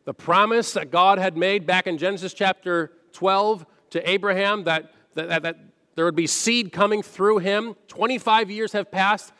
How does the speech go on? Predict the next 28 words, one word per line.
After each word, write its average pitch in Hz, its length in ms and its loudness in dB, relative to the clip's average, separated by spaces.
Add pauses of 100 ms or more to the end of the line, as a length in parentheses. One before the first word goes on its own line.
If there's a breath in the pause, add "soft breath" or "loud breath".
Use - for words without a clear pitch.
and 156 160 -6
finally 233 540 2
the 190 160 -2
beginning 226 880 -4
of 202 240 -6
that 202 240 -6
promise 196 520 0 (280 soft breath)
to 165 80 -4
be 196 160 -2
fulfilled 180 720 -2 (280 soft breath)
has 175 140 -4
happened. 180 580 -2 (280 soft breath)
And 170 120 -4
they 208 120 6
are 214 120 2
rejoicing, 202 800 2 (180 loud breath)
and 170 120 -4
they 185 80 4
are 190 80 2
so 214 220 0
excited 226 520 2
because 190 300 -4
they're 196 100 -2
seeing 226 380 -4
God 196 240 0
work 226 320 2
through 226 220 -8
them. 170 280 0